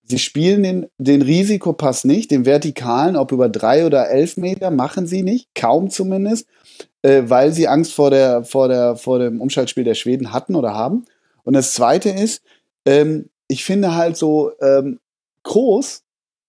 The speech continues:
dem muss man da leider sagen, dass man auch mit Tempo auf die Leute zugehen kann. Ich, ich hab so häufig Situationen gehabt, Kroos ist ja immer der, der, der vom Innenverteidiger den Ball kriegt, dann übernimmt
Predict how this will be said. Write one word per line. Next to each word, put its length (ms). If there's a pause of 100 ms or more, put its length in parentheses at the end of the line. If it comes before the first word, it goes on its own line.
(240)
dem 180
muss 200
man 160
da 220
leider 420
sagen, 380
dass 180
man 140
auch 200
mit 280
Tempo 400
auf 160
die 120
Leute 300
zugehen 400
kann. 340
Ich, 280
ich 160
hab 120
so 260
häufig 340
Situationen 720
gehabt, 280 (320)
Kroos 280
ist 120
ja 100
immer 360
der, 300
der, 560
der 140
vom 260
Innenverteidiger 640
den 80
Ball 240
kriegt, 300 (280)
dann 180
übernimmt 600